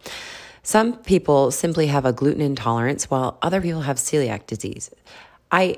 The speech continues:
understand that the gluten that we are eating now is definitely different than the protein that we were eating many years ago. So, uh,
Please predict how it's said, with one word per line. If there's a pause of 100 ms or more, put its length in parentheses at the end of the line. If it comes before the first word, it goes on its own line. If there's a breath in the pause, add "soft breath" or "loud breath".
(100)
understand
that (920 loud breath)
the
gluten
that
we
are
eating
now
is
definitely
different
than
the
protein
that
we
were
eating (220)
many
years
ago. (340 loud breath)
So, (220)
uh,